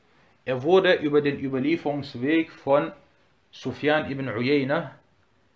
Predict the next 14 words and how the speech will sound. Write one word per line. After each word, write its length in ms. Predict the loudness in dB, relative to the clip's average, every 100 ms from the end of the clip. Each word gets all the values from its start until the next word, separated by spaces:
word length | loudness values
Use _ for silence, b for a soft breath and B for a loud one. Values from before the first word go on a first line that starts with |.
| _ -14
dieser 320 | -6 0 0
über 500 | 0 0 2 2 0
Al-Zuhri, 720 | -8 -4 -2 0 0 -2 -4 -8 _ _ _ _ _ _ _ _ _ _ _ _ -18
dieser 420 | -6 -4 2 0
über 200 | 0 -4
Sa'id 400 | -4 -2 -2 -2
ibn 200 | -6 -4
al-Musayyab 680 | -4 -4 -2 0 2 2 0 -12
und 180 | -12 -6
dieser 420 | -6 0 0 0
über 380 | -2 2 0 0
Abu 200 | -6 -6
Huraira 540 | -4 -2 0 0 -2
überliefert. 520 | -4 -2 -2 -4 -8